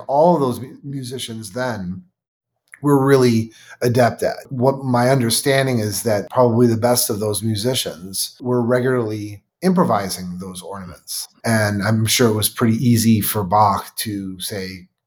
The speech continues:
compose a double, a double onto a gavotte or something like that, you know, or, or a minuet or something like that, and, and double the rhythm. And it's kind of like a jazz musician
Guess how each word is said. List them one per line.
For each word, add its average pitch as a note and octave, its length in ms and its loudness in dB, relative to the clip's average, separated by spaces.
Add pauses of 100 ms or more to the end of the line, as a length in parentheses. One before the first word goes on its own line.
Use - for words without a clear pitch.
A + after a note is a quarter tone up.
(100)
compose A#2+ 480 -4
a A2 60 -8
double, G#2 720 -2
a A2+ 60 -4
double A2 640 0
onto F#2+ 760 -8 (100)
a B2 80 2
gavotte G2 640 0 (200)
or F#2 80 -8
something F#2 260 -6
like F2 160 -6
that, - 180 -10
you A2+ 80 -2
know, G2 140 -2 (120)
or, G2 180 -4
or G#2 260 2
a G2+ 80 0
minuet G2 520 -2 (120)
or F2+ 120 -10
something F2+ 280 -10
like F2+ 160 -10
that, F#2+ 180 -10
and, F#2+ 180 -12
and G2 300 -14 (460)
double B2+ 300 2
the A#2 100 -4
rhythm. G#2+ 400 -8
And G2+ 240 -12
it's - 220 -10
kind G3 200 -2
of F#3 80 -2
like D#3+ 140 -2
a C3 100 -2
jazz C#3 320 -2
musician A2 640 -10